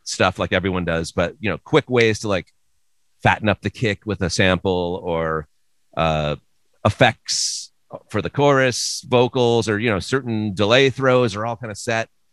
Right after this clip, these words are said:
So I can just quickly do that stuff. I mean, even in five minutes at the, at the end of the day, I can just quickly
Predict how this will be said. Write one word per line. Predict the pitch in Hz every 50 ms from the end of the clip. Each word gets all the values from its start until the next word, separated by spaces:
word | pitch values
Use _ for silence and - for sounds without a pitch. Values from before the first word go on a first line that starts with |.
| _ _ _ _ _ _ _ -
So | - 120
I | 113
can | 117 127 110
just | 92 101 -
quickly | - - 127 123 - 123 117 107
do | 101 120
that | 123 120 107 - -
stuff. | - 104 95 92 - - -
I |
mean, | 110 117 120 123
even | 143 135 135 127 123 127 - _ _ _ _ _ -
in | - 113 107 - _ _ -
five | 117 117 131 135 113 107
minutes | 110 120 117 107 85 - - -
at | - 92 - -
the, | 101 92 90 87 80
at | 92 -
the | - 95
end | 98 101
of | 101
the | 90 95
day, | 82 101 101 101 95 87 85 82 -
I | 87
can | 90 - 87 82
just | - 87 85 - - - - - _ _ _
quickly | - 113 104 - 107 104 101 95 92 87 -